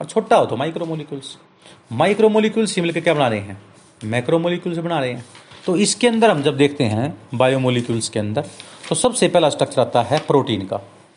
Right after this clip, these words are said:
अब प्रोटीन तो है मैक्रोमोलिक्यूल,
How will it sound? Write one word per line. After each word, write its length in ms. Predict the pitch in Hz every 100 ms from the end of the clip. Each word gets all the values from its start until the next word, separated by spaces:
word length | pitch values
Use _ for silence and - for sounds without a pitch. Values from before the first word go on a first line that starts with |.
| - - -
अब 60 | 156
प्रोटीन 520 | - 226 254 247 240
तो 160 | 247
है 420 | 196 170 180 202 - - - -
मैक्रोमोलिक्यूल, 880 | 127 131 139 151 160 175 180 214 226